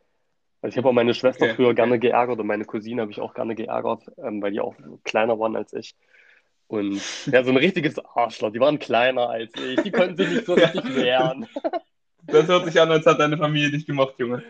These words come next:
Speaker 1: Ja, so ein richtiger Kevin halt, gell?
Speaker 2: Ah, nee, kann ich nicht, kann ich nicht wiedergeben.
Speaker 1: Kannst du
Speaker 2: Den letzten Satz, nee.
Speaker 1: <laughs> Okay. Ähm,
Speaker 2: Aber
Speaker 1: ja,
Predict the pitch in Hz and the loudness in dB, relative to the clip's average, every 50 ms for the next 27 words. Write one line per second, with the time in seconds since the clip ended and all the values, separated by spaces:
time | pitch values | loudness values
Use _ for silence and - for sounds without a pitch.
0 | - - 220 - _ _ _ _ - - - - - 120 117 117 117 135 156 - | -20 -20 -20 -20 _ _ _ _ -20 -20 -20 -18 -16 -16 -16 -16 -16 -18 -18 -16
1 | - 156 143 143 139 - - - - 123 113 113 104 101 98 98 95 92 92 - | -14 -10 -8 -8 -10 -10 -12 -16 -12 -10 -8 -8 -8 -8 -10 -12 -14 -14 -14 -12
2 | - - 135 151 156 - _ _ _ _ _ _ _ _ _ _ _ _ _ - | -10 -8 -8 -8 -10 -14 _ _ _ _ _ _ _ _ _ _ _ _ _ -20
3 | - _ _ _ _ _ - - _ _ _ - - - - - - 381 381 330 | -20 _ _ _ _ _ -20 -20 _ _ _ -16 -14 -12 -10 -10 -10 -8 -8 -8
4 | - - 170 160 - 151 147 156 165 147 127 - - _ - - 131 131 131 135 | -6 -8 -6 -6 -6 -6 -6 -6 -6 -6 -8 -8 -12 _ -6 -6 -4 -4 -6 -8
5 | 131 123 123 113 107 113 107 110 113 107 107 110 147 - 113 113 113 - - 117 | -8 -8 -8 -8 -8 -8 -8 -8 -8 -8 -8 -10 -8 -6 -6 -6 -6 -8 -10 -10
6 | 117 120 123 117 113 117 110 110 - - 117 113 117 113 107 - - - - - | -10 -10 -8 -8 -6 -6 -6 -6 -8 -10 -8 -6 -6 -8 -8 -10 -16 -20 -20 -14
7 | - - 147 156 240 - - - _ _ _ _ _ _ _ - _ _ _ _ | -10 -8 -6 -6 -6 -6 -10 -10 _ _ _ _ _ _ _ -20 _ _ _ _
8 | _ _ _ _ - _ _ - - - - - - 101 95 92 92 92 _ _ | _ _ _ _ -20 _ _ -12 -12 -12 -8 -6 -6 -4 -4 -6 -8 -12 _ _
9 | _ _ _ - 139 120 117 117 113 117 113 113 113 - _ - 117 117 117 117 | _ _ _ 2 4 4 4 4 2 0 -2 -4 -6 -8 _ -2 0 2 2 2
10 | 117 113 - - _ _ - _ _ _ _ _ _ _ _ - 107 101 101 104 | 2 0 -2 -8 _ _ -20 _ _ _ _ _ _ _ _ -6 -4 -4 -4 -4